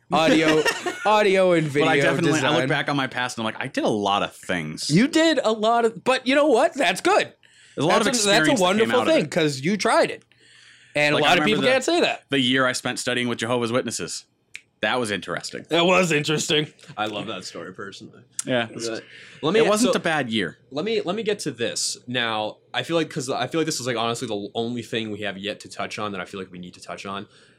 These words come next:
Speaker 3: Because we're, like, we're basically all sitting here, like, saying, like, we have our good days, we have our bad days. How do you,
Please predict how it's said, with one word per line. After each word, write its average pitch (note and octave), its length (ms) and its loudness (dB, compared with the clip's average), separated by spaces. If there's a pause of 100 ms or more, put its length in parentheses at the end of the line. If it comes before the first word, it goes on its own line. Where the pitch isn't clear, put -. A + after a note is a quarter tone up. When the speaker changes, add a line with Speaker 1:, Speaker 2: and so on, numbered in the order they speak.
(560)
Speaker 3:
Because F#3+ 360 2
we're, F3+ 240 2
like, C3+ 200 0
we're C#3+ 100 0
basically F3+ 320 0
all D3 140 2
sitting C#3 240 -2
here, B2+ 160 -2
like, A#2 180 -2
saying, A#2 260 0
like, G2+ 140 -6
we G#2 80 -8
have C3 160 -2
our D3+ 100 0
good C3 160 -2
days, A2+ 220 -4
we G#2 60 -8
have G#2+ 160 -4
our G2 100 -6
bad F#2 260 -6
days. E2+ 200 -16 (260)
How D#3+ 180 -2
do G3+ 100 -4
you, G3+ 440 -4